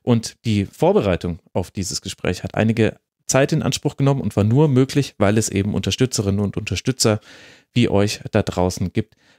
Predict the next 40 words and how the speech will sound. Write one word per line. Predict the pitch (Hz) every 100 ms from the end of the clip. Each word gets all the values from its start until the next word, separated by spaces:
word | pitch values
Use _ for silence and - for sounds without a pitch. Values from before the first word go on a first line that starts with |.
| _
Herzlichen | 147 - 196 180
Dank | 165
dafür | - 117 - 135 135 _ - - _
und | - 123 104
an |
der | 98 95
Stelle | - 92 80
auch | 95
eine | - 113 101
Hörempfehlung. | 127 110 110 117 110 107
Solltet | 95 110 110 127
ihr | 113
das | 110 110
noch | 110
nicht | 117 - -
gehört | 120 110 120
haben, | 135 123
würde | 131 156
mich | 156 -
interessieren, | 220 110 123 120
wie | 120
euch | 82 101
die | 110
Folge | - 104 104 101
gefällt, | - 110 117 - - - - -
denn | 110 101
dieses | 101 -
Football | - - 95
Leagues | 95 -
Thema | - 104 92 90 _ _ _
wurde | 131 170 185
ja | 156
im | 135
Rasenfunk | 120 104 113 - 113
schon | 123 123
sehr | 151
häufig | 123 90 85 - _ _ _ _ _ _
beschäft-, | - 160 101 - _ _ _ - -
mm, | 95 95 95 95 92 90
thematisiert. | - 127 123 - 95 76 -